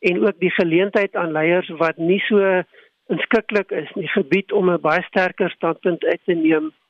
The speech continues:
in te neem teen China en makliker ander te oortuig om saam met hulle daai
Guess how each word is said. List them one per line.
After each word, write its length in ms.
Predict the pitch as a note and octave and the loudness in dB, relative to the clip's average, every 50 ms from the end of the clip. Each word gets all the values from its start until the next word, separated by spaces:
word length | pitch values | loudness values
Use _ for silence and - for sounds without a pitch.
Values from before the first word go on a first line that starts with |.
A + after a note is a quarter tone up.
| _ - | _ 0
in 160 | C4 A3+ G3+ | 0 0 2
te 120 | A#3 G#3 | 0 0
neem 240 | F#3+ F#3 F3+ E3+ E3+ | 2 2 0 0 -2
teen 260 | - A3 G3+ G#3 G3+ | -2 0 0 0 0
China 400 | - - - F3+ E3 D#3+ D#3+ D#3 - - - - - - | -2 -2 -2 0 2 2 0 0 -4 -8 -16 -18 -12 -4
en 200 | - - G3 F#3 | 0 0 2 2
makliker 500 | E3+ E3+ F3+ - - A3 G#3 - G#3+ G3 | 2 0 0 0 -2 -2 0 0 0 0
ander 300 | G3+ G3 F#3+ F#3+ F#3+ F#3+ | 0 0 0 0 0 0
te 100 | - - | -2 -2
oortuig 480 | E3+ E3 E3+ D#3+ - F#3+ E3+ E3+ - - | 0 0 0 0 0 0 -2 -2 -2 -2
om 200 | F#3 E3 E3 D#3 | 0 0 0 0
saam 220 | - - F3 F3 | 0 0 0 0
met 140 | F3 E3+ E3+ | 0 0 0
hulle 340 | F3+ D#3+ D3+ D#3 D3+ D#3 C#3 - | 0 0 0 2 0 0 0 0
daai 420 | D#3+ D3 D3 D#3+ D#3+ E3 - - | 0 0 2 2 2 0 -2 -4